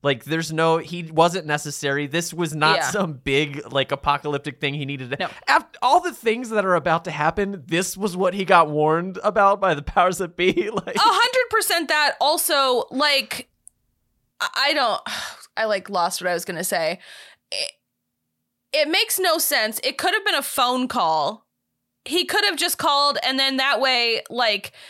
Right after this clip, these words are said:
Speaker 2: Giles knows that something's going on. But also,
Speaker 1: Right.
Speaker 2: like, I, do you think,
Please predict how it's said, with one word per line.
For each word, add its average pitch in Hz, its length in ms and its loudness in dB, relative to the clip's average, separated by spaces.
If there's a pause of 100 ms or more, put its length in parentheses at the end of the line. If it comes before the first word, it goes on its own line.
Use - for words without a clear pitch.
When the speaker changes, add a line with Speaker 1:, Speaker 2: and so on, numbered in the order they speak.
(240)
Speaker 2:
Giles 302 680 2
knows 233 600 0
that 214 180 -2
something's 240 460 -2
going 220 380 0
on. 214 380 2
But 294 180 0
also, 277 320 4
Speaker 1:
Right. 339 80 -2
Speaker 2:
like, 302 240 0 (100)
I, 247 160 0
do 262 160 -2
you 370 140 2
think, 392 340 -4